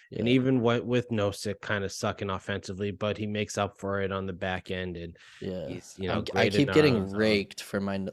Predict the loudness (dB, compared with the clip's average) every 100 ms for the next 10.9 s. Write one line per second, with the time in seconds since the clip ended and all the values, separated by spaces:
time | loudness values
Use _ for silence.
0 | -4 0 0 0 -2 -4 -2 -4 -4 -10
1 | -2 -2 0 -2 -2 -2 -2 -2 -2 -4
2 | -4 -6 -6 -6 -8 -8 -8 -6 -4 -6
3 | -4 -4 -4 2 2 0 2 6 8 8
4 | 6 6 2 2 _ -16 -8 0 6 10
5 | 10 10 10 10 10 8 6 6 8 8
6 | 8 6 6 6 6 8 6 6 2 -2
7 | 2 4 4 4 2 4 4 4 4 4
8 | 4 4 4 4 4 2 0 0 0 -2
9 | 4 6 6 4 0 2 0 2 2 2
10 | 0 2 2 4 4 2 2 0